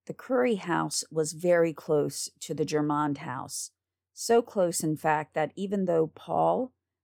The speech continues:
lived two miles away, they went to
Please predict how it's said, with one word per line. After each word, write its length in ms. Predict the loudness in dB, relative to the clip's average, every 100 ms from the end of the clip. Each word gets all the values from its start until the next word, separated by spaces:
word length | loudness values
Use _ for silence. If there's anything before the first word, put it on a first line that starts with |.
| -6
lived 320 | 0 0 0
two 220 | -6 -2
miles 440 | 2 2 4 2 -2
away, 600 | 0 4 4 4 0 -6 _ _ _ _ _ _ _ _ _
they 240 | 0 2 0
went 380 | 0 2 2 -2 -8
to 460 | -6 -6 -4 -4 -4